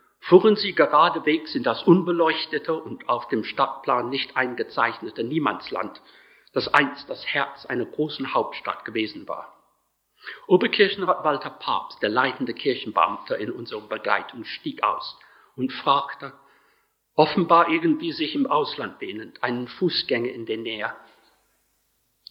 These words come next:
„Sprechen Sie Deutsch?“ Uns kamen die Tränen. Nach all den Höhen und Tiefen, den erhabenen Augenblicken und den Frustrationen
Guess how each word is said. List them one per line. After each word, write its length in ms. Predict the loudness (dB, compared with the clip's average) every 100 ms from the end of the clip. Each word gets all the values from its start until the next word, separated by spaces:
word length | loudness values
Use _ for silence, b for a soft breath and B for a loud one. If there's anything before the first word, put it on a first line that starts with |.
| _
„Sprechen 520 | -2 -2 0 -2 -4 -12
Sie 140 | -14
Deutsch?“ 480 | -14 -14 -12 -14 -14 _ _ _ -20 -20 -20 -20 -18 -18 -18 -20 _ -20 -20 -20 -20 -20 -18 -20 -20 _ _ -20 B B B B B _ -12 -12 -14 -20 B B B B B B B B B B 8
Uns 340 | 8 8 2
kamen 340 | 0 0 0 -4
die 120 | -8
Tränen. 500 | 0 0 0 -4 -14 _ _ _ _ _ _ B B B B B B _ _ 0
Nach 260 | 2 4 4
all 180 | 4 2
den 180 | -2 -6 0
Höhen 360 | 2 4 2 0
und 340 | 0 -2 0
Tiefen, 520 | 0 0 -2 -6 -10 -14 _ -14 0
den 160 | 2 4
erhabenen 640 | 2 6 6 6 2 2
Augenblicken 800 | 2 0 -2 -6 -8 -8 -10 -6
und 160 | -2 -2
den 140 | -2
Frustrationen 1080 | -6 -8 -4 0 0 2 6 6 6 -2